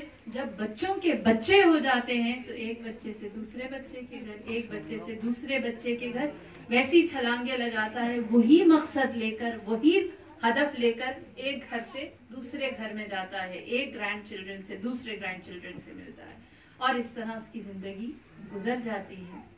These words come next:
بس وہ جو انسان کی زندگی ہے، جو اشرف المخلوق کی زندگی ہے، وہ صرف، صرف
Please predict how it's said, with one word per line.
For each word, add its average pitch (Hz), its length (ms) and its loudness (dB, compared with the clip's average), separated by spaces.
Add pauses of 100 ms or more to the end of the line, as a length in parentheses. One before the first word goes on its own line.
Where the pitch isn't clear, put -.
(760)
بس 269 300 -4
وہ 269 80 -2
جو 277 140 -2 (140)
انسان 262 840 2
کی 311 80 6
زندگی 214 580 -4
ہے، 180 300 -6 (580)
جو - 120 -4 (100)
اشرف 330 460 2
المخلوق 262 840 6
کی 339 80 4
زندگی 277 560 2
ہے، 269 200 -6
وہ 254 60 -6 (180)
صرف، - 540 -8
صرف 370 420 0